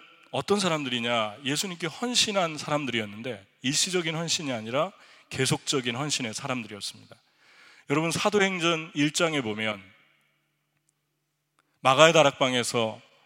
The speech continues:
열두 제자와 백이십 명, 열두 제자 포함해서 백이십 명이 기도를 하고 있는데 이 백이십 명이 어디서 온 것 같습니까? 바로 여기 지금 있는 무리 속에서 탄생한 사람들이에요.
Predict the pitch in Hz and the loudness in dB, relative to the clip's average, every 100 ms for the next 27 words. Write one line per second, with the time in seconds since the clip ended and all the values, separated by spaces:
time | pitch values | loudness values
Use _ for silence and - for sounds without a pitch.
0 | _ _ _ _ _ _ _ _ _ _ | _ _ _ _ _ _ _ _ _ _
1 | _ _ 131 135 160 135 131 123 113 117 | _ _ 0 2 0 0 0 2 2 0
2 | 151 - _ _ _ _ _ _ _ _ | -2 -10 _ _ _ _ _ _ _ _
3 | - 135 156 - 165 151 131 107 95 _ | -2 -2 0 -2 -2 -4 -4 -4 -10 _
4 | _ _ _ _ 123 120 135 131 131 - | _ _ _ _ -8 -6 -4 0 -2 -2
5 | - 190 175 160 151 156 120 135 131 135 | -2 0 0 -2 -4 -4 -2 0 0 -2
6 | 120 117 123 117 - 143 147 117 110 104 | -4 -2 -4 -4 -4 -2 0 0 -2 -12
7 | 104 101 101 _ _ _ _ _ 160 151 | -16 -20 -20 _ _ _ _ _ -2 2
8 | 156 180 202 160 156 147 117 143 151 151 | 2 2 0 -2 -2 0 0 0 -2 -4
9 | 113 110 104 - 107 101 - - _ _ | -6 -8 -8 -10 -14 -20 -20 -20 _ _
10 | _ _ _ - - 185 143 120 131 120 | _ _ _ -6 -2 2 2 2 0 -2
11 | 107 _ _ _ - - 147 175 135 143 | -6 _ _ _ -10 -6 -4 -2 -2 -4
12 | 123 127 165 - 131 117 - - 180 165 | -4 -4 -2 -4 -6 -8 -8 -10 -12 -8
13 | 156 131 - 165 160 110 95 | -6 -6 -8 -10 -12 -16 -18